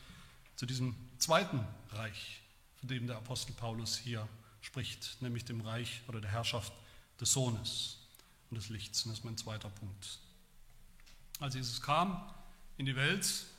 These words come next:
als er geboren wurde, als er kam als Sohn Gottes,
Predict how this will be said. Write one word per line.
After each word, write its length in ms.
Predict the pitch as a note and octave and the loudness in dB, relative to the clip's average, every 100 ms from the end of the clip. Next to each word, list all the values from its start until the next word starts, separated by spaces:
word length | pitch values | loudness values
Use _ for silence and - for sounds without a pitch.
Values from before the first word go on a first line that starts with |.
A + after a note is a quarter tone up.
| - - - - - - | -20 -20 -20 -20 -20 -8
als 80 | B2+ | -2
er 60 | |
geboren 500 | B2 C#3 E3+ F#3+ F#3 C#3+ | 0 2 4 4 0 -4
wurde, 320 | D#3+ F3 F3 | 2 4 4
als 140 | D3+ C3+ | 4 2
er 80 | C#3 | 0
kam 440 | D3 D3+ F#3 F3 | 4 4 4 0
als 400 | C#3+ C#3 - - | -2 0 0 0
Sohn 280 | - D#3 D#3 | 0 0 0
Gottes, 600 | C#3+ E3+ F#3+ - - - | 0 0 2 4 4 4